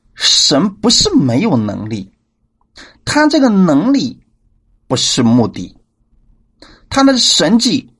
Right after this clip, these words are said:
不是目的，他的目的是什么呢？要把这些能力加给你，给信的人，让你来彰显这些能力。干什么呢？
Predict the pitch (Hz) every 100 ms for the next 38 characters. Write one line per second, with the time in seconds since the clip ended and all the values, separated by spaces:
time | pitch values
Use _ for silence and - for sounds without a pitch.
0 | _ _ _ _ _ - 220 311 202 160
1 | 113 80 - _ _ _ - - - 254
2 | 254 359 339 190 208 - 131 170 175 -
3 | _ _ _ _ _ _ _ _ _ _
4 | _ _ - 208 311 214 123 107 101 160
5 | 131 127 117 110 107 156 131 - - 254
6 | 226 196 165 196 196 190 120 104 117 -
7 | _ _ _ _ _ _ _ _ _ _
8 | _ - 110 - - 123 104 - - -
9 | _ _ _ _ _ _ _ - - 220
10 | 285 254 180 147 120 104 117 190 - _
11 | _ _ _ 131 127 127 127 196 170 165
12 | - 120 110 123 123 110 107 101 117 -
13 | 240 - 113 123 151